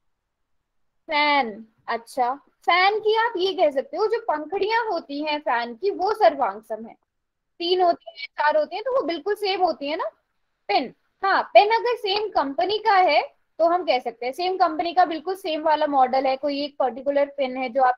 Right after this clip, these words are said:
यूज करते हो। हम्म, ठीक है, हाँ, तो ये आपको समझ आ गया, एग्जांपल सब बहुत सही से लिख रहे हैं। अब इसमें अगर आप देखो, आप पहला वाला जो है ये,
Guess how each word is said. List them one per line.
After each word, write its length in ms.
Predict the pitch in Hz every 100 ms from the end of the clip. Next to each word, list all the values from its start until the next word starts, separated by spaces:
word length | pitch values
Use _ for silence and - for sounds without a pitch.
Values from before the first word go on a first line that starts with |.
| _
यूज 80 | - -
करते 260 | 240 - 226
हो। 160 | 233 _ _ _ _ _ _ _ _ _ _ _ _ _ _ _ _ _ _ -
हम्म, 240 | 294 269 - - _ _ _ _ _ _ _ _ _ _ _ _ _ _ _ _ _ _ _ _ _ _ _ _ _ _ _ _ _ _ _ _ _ _ _ _ _ _ _ _ _ _ 359
ठीक 180 | 359
है, 120 | 523 - _ _ _ -
हाँ, 140 | 247
तो 140 | - 294
ये 180 | 311 370
आपको 280 | 370 381
समझ 320 | 427 294 285 285
आ 100 | 254
गया, 160 | 254 381
एग्जांपल 540 | 269 247 247 240 294
सब 140 | 320
बहुत 200 | 269 269
सही 180 | 269 269
से 160 | 269 285
लिख 180 | 285 311
रहे 140 | 320
हैं। 300 | 427 - - -
अब 120 | 277
इसमें 240 | 339 381 403
अगर 160 | 392 381
आप 140 | 392
देखो, 300 | 302 294 320
आप 200 | 349 392
पहला 300 | 311 302 330
वाला 260 | 359 339 339
जो 140 | 320
है 200 | 339 247
ये, 260 | 233 262